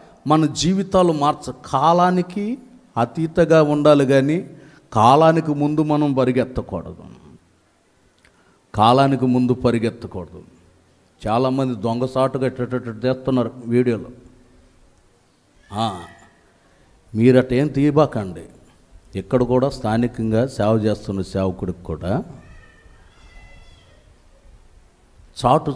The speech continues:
చాటుగా తీసి నీ YouTube-లో నువ్వు పెట్టుకోకూడదు.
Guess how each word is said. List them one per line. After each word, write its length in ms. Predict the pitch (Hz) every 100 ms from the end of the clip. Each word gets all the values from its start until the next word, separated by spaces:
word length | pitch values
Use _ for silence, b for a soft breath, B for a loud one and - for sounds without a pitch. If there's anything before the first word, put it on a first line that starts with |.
| 151
చాటుగా 360 | 147 147 143
తీసి 560 | 123 135 127 135 131 127 - - _ _ _ _ _ _ _ 113
నీ 280 | 123 147
YouTube-లో 480 | 160 165 165 165 160
నువ్వు 180 | 151 143
పెట్టుకోకూడదు. 600 | 143 - 160 135 - -